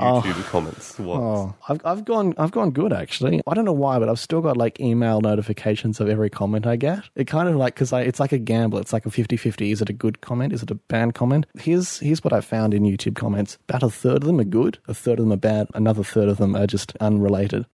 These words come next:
Speaker 2: What motivates and drives you to make the content you make? And is your joy more complete when others watch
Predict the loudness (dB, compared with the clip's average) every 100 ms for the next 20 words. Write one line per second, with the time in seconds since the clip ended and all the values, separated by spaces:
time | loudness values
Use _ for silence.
0 | _ -4 0 2 2 2 0 0 2 2
1 | 2 -2 0 0 0 -2 -2 -2 -4 -4
2 | -4 -6 -8 -8 -6 -6 -2 -2 0 -2
3 | 0 0 2 2 0 -4 -4 -4 -2 -4
4 | -2 -4 0 0 0 -8